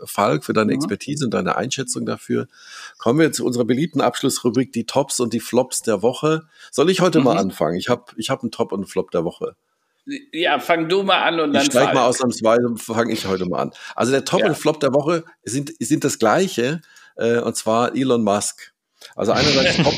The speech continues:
Speaker 1: der
Speaker 2: <laughs>
Speaker 1: Woche, weil's extrem unterhaltsam ist, was für ein Irrsinn da gerade passiert und
Speaker 2: Ja.
Speaker 1: mit welchem Unvermögen er da mit der, mit der, aber das ist natürlich auch der Flop. Also er geht da offensichtlich mit der Drahtbürste durch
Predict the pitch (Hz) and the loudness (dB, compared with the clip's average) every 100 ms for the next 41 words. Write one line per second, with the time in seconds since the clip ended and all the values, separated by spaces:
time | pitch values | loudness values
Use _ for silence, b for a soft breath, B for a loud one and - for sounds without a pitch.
0 | 147 139 139 151 131 127 127 - - - | 0 0 0 0 2 2 2 -4 -6 -6
1 | 120 127 156 131 117 104 143 - 120 110 | -6 -4 -4 -6 -4 -2 -2 -2 -4 -4
2 | 101 - 110 - 107 95 127 151 131 98 | -4 -4 -4 -2 -4 -2 -2 0 -2 0
3 | 82 87 82 90 92 90 - 90 98 170 | -2 0 0 0 -4 -6 -6 -4 -2 -4
4 | - B B B B 95 87 80 82 123 | -8 B B B B 0 2 4 4 2
5 | 143 151 - 120 113 120 120 120 104 107 | 2 2 2 2 4 4 2 2 2 2
6 | 113 110 107 104 101 107 107 104 95 B | 2 0 -2 -2 -2 -4 -4 -2 -2 B
7 | B - 95 92 131 127 123 120 131 - | B -6 -6 -2 0 0 0 0 0 0
8 | 117 - 110 151 - - 107 110 107 101 | -2 0 2 0 0 -4 0 0 0 -2
9 | 113 117 107 113 110 110 104 107 104 - | -2 -2 -2 -4 -6 -6 -8 -4 -2 -2
10 | 85 113 - 139 127 - 120 120 123 131 | -4 -4 -4 -2 -2 -4 -2 2 2 0
11 | - | -6